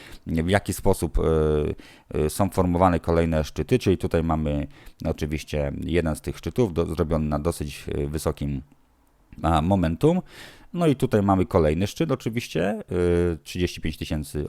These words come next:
jak już mówiłem, osiemset dziewięćdziesiąt cztery. Natomiast momentum jest znacznie niższe. Jak widzicie, momentum cały czas nam, e,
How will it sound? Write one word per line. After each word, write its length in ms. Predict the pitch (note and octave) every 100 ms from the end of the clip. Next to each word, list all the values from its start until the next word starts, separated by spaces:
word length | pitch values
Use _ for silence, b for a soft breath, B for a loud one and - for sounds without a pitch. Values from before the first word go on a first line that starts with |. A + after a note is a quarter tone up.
| D2
jak 140 | D2+
już 120 | D2+
mówiłem, 320 | D#2 C#2+ D2+ C#2+
osiemset 400 | D2 D2+ C#2+ C#2+
dziewięćdziesiąt 540 | D2 C#2+ C#2+ C#2+ C2 -
cztery. 460 | - - C#2 G2+ F3 b b b b b -
Natomiast 500 | C3 C#3 F#2 G#2+ -
momentum 500 | G#2 D#2 D2+ F#2+ D#2
jest 200 | D2+ -
znacznie 500 | C#2+ D2+ C#2+ - D#2+
niższe. 260 | D2 -
Jak 180 | D#2 D2+
widzicie, 420 | D#2 D#2+ E2 D#2+ D2+
momentum 560 | D#2+ E2+ D2+ C#2+ D2+ D2+
cały 280 | - C#2+ D2
czas 380 | - C#2 - - B B -
nam, 400 | D#2 C#2+ E2+ E2
e, 380 | D#2 D2+ D2+